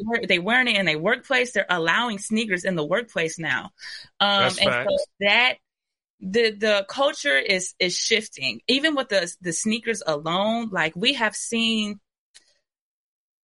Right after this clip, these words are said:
Speaker 1: the creativity level in sneakers, like, go crazy. Like, we, the sneakers that they have now, these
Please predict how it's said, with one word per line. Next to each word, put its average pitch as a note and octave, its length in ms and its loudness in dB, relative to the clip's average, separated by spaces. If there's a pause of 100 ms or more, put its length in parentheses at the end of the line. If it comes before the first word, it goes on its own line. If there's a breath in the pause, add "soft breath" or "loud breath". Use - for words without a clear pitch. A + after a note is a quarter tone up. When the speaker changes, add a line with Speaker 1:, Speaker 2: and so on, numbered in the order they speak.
(160)
Speaker 1:
the G3 200 2
creativity A3+ 920 0
level F3+ 380 0
in E3 120 -4
sneakers, G3 760 -2 (200)
like, D#3 480 0
go F#3+ 280 2
crazy. F#3+ 960 -2
Like, C#3 280 -2
we, A#3 300 0
the F#3 160 2
sneakers F#4+ 400 0
that E4 160 4
they F4+ 120 0
have E4+ 200 2
now, G4 360 0 (360 loud breath)
these F4 200 2